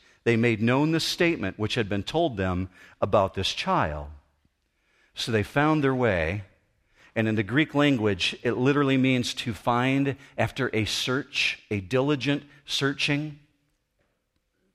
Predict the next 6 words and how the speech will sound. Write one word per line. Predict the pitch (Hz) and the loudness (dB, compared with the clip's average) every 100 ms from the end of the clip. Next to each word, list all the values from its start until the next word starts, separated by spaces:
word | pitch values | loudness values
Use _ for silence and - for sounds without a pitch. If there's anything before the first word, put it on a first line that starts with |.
| _ - - - _ _ _ - | _ -20 -20 -20 _ _ _ -2
What | 117 | 0
I | 117 | 2
guarantee | 120 101 131 151 160 147 - 156 139 | 0 2 2 4 2 -2 -6 -4 -2
you | 117 104 | 0 0
this | 98 - | -2 -4
morning | 98 87 80 | -4 -4 -6